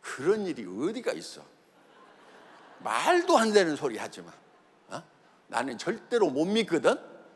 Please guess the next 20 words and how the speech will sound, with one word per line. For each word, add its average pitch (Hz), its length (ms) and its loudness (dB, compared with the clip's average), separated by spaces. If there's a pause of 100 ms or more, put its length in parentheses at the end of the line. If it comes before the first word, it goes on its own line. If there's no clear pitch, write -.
어. - 200 -8 (600)
그리고 240 800 0
뭐 - 920 0
"송충이는 262 600 -2
솔잎을 311 580 0 (720)
먹고 190 240 -4
살아야 156 300 -6
된다." - 260 -4 (600)
그런 320 300 2
철학을 294 420 2
가지고. 110 380 -8 (680)
그럼 277 180 -2
전에 254 280 4
해줄 294 320 -2
얘기가 180 280 0
있어. - 280 -10 (800)
"누가 139 220 -4
송충이 247 500 -8
하라고 277 420 -4
그랬냐? 135 380 -6